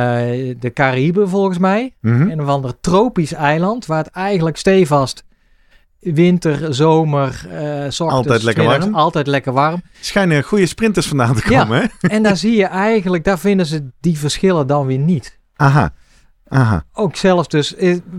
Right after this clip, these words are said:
Speaker 1: daar ga je al denken van, ja, is het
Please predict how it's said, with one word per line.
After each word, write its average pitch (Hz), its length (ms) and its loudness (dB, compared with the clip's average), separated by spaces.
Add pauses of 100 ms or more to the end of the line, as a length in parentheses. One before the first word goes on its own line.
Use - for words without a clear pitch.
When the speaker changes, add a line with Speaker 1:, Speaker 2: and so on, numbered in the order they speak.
(220)
Speaker 1:
daar 190 440 0 (400)
ga 202 240 0
je 233 100 2
al 185 100 2
denken 180 300 0
van, 165 220 0
ja, 165 160 2
is 170 200 0
het 160 140 -2